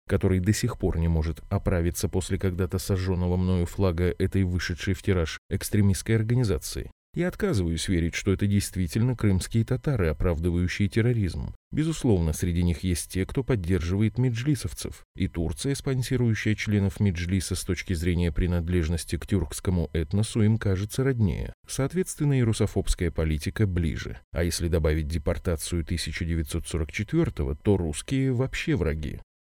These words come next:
Да, историческое прошлое в отношении крымских татар не в пользу России, и украинские власти этим с удовольствием пользуются.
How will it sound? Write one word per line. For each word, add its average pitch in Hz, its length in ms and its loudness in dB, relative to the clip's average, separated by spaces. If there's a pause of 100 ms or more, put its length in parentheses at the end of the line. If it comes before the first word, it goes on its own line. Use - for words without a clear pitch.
(160)
Да, 175 280 2
историческое 113 720 0
прошлое 110 440 2
в 101 80 4
отношении 98 540 2
крымских 98 500 0
татар 123 320 0
не 139 100 0
в - 120 -8
пользу 101 320 0
России, 60 600 -4
и 98 100 0
украинские 90 600 0
власти 85 340 0
этим 87 280 0
с - 120 -10
удовольствием 110 760 2
пользуются. 78 720 -4